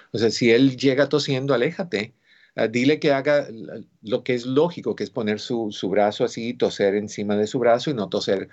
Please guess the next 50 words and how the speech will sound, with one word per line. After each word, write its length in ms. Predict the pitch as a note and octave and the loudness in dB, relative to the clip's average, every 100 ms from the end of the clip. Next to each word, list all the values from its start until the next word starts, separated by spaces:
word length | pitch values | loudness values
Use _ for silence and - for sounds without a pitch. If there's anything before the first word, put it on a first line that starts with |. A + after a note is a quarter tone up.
| - - _ _ _ | -18 -20 _ _ _
al 220 | - G2 | -4 0
aire 220 | F#2+ G2+ | 2 2
libre 360 | A2 A2 G#2+ A#2+ | 2 0 -2 -2
y 80 | A#2 | -2
cosas 320 | G#2 G2 G#2+ | -2 -2 -4
de 60 | A2+ | -4
ese 140 | C#3 | -2
tipo, 340 | C3 A2+ A#2+ A#2 - - - _ _ | -4 -2 -2 -2 -12 -18 -20 _ _
que 160 | - C#3 | 2 2
sí 300 | C#3 - G3 | 2 2 2
protegen 520 | G#3+ A3 F#3 E3+ F3+ | 4 2 2 0 0
para 200 | E3+ D3+ | 0 0
muchas 320 | C3 C#3 D3+ | -2 -4 -6
cosas, 320 | C#3 D#3 C#3+ C3 | -6 -4 -4 -8
sí. 440 | - F3 A2 - - A#2 - | -8 -6 -6 -10 -14 -14 -10
Una 220 | A#2+ B2 | -4 0
de 60 | C3+ | 2
las 160 | B2 A2+ | 2 2
cosas 260 | A#2+ B2 | -2 -2
que 100 | A#2+ | -2
yo 120 | A#2 | 0
me 80 | A2+ | 0
acuerdo 280 | A2 A#2+ A2+ | 2 4 6
haber 140 | A2+ | 6
hablado 400 | G#2+ G#2 G#2+ A#2 | 4 4 2 2
con 180 | - G#2+ | 0 -2
un, 360 | G#2 G#2 G#2+ G2 | -2 -4 -8 -10
con 180 | - G#2 | -4 -2
el 60 | |
doctor 280 | F#2+ F#2+ G#2+ | -2 2 0
Shapiro 480 | - A2+ F3 F3+ A#2 | 2 0 2 2 2
cuando 220 | A2 G2 | 0 -2
lo 80 | G2+ | -2
hemos 220 | G#2+ G#2+ | -2 -2
tenido 320 | G#2+ G#2+ A2 | 0 2 2
de, 160 | G#2+ G#2 | 2 -2
de 160 | G#2 | -2
invitado, 580 | G#2 G#2 G#2 F3+ C3+ B2 - - - - - - - | -2 -2 2 2 2 -2 -8 -20 -18 -20 -20 -14 -2
es 240 | D3 C#3+ | 0 0
que 380 | - E3+ D3+ - _ _ _ - C#3 - | 0 0 0 -6 _ _ _ -20 -14 -2
desde 440 | D3+ D3 C3+ C#3+ | 0 0 0 -2
que 80 | C#3+ | -2
empezó 480 | C3 B2+ A#2+ - E3 | -6 -4 -6 0 0
el 160 | F3 | 0
covid 340 | F3 F3 D3+ B2 | 2 2 2 0
y 60 | |
empezamos 520 | A2+ G2+ G#2+ B2+ C3 B2+ | -2 -4 -4 -4 -6 -8
a 40 | |
usar 240 | A#2 B2 | -4 -4
máscaras, 800 | A#2+ C3+ D3+ - G#2 F#2 F#2 - | -2 0 -2 -4 -4 -4 -6 -10